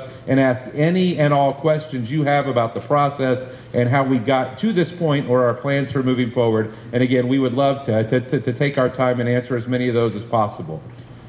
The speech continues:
You, you're gonna be hearing after tonight about our next round of meetings, which is gonna happen in April or May,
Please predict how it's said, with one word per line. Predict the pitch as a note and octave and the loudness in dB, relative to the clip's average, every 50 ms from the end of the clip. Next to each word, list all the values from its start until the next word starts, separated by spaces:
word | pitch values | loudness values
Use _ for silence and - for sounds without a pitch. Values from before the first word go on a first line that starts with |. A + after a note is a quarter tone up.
| - - - - - - - - - | -20 -20 -18 -18 -18 -18 -16 -8 -2
You, | A#2 C3+ | -2 0
you're | A#2 C3 F3 F#3 | 2 2 0 0
gonna | F3 F3+ E3+ | 0 -2 0
be | D#3 D#3+ C#3+ | 0 0 0
hearing | D#3 G#3+ G#3 F3 C#3 C3 D#3 F3+ E3 - - - - - | 0 -2 0 0 -2 -2 -4 -6 -8 -10 -18 -20 -18 -6
after | - B2 C#3+ D3 - D#3 D3 | -2 0 0 0 0 -2 -2
tonight | D3+ D3+ D3+ C#3 A#2 A2+ A2+ A2+ | -2 0 0 0 0 0 -2 -4
about | A2+ A2 B2+ A#2+ A#2+ | -2 0 0 0 2
our | A#2 A#2 | 0 0
next | A#2+ A#2+ C3 D3+ E3 D#3+ - - E3 | 0 0 0 0 0 -2 -6 -6 -2
round | D#3+ D#3 D#3 D#3+ D#3+ D#3+ | 0 2 2 2 0 -2
of | E3+ D#3+ | -2 -2
meetings, | F3 F#3 F#3+ E3+ B2+ B2 A2+ G#2+ | 0 0 0 2 0 0 0 0
which | A#2 A#2 - | -2 -4 -4
is | B2+ A2 | -4 -2
gonna | A#2 B2+ C3 B2 | 0 0 2 2
happen | B2+ C3 B2+ B2 - C3 B2+ G2 A#2+ | 2 2 0 0 -2 -4 -4 -2 -2
in | A2+ G#2+ A#2 A#2+ | -2 -2 -2 0
April | A#2 B2 C#3+ D3+ - D#3+ D#3 D#3 | 0 0 0 0 0 0 0 0
or | C3+ D3+ D#3+ E3+ | 2 2 2 0
May, | E3+ D#3 A#2+ A2 G#2+ A2+ B2+ B2 - | 2 0 0 0 0 0 -2 -2 -6